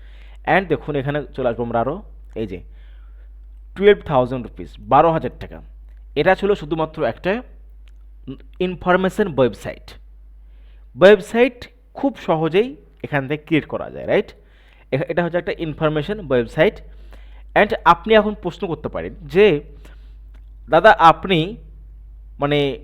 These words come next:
Fiverr মার্কেটপ্লেস বা Upwork মার্কেটপ্লেসে কাজ কেন করেন না?" আমি কাজ করি, but সেখানে আমি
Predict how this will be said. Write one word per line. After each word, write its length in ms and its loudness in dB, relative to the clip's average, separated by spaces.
Fiverr 280 6
মার্কেটপ্লেস 580 0
বা 300 6
Upwork 260 2
মার্কেটপ্লেসে 540 -4
কাজ 200 0
কেন 120 -6
করেন 260 -14
না?" 140 -20
আমি 240 -4
কাজ 380 -6
করি, 420 2
but 320 4
সেখানে 420 0
আমি 200 0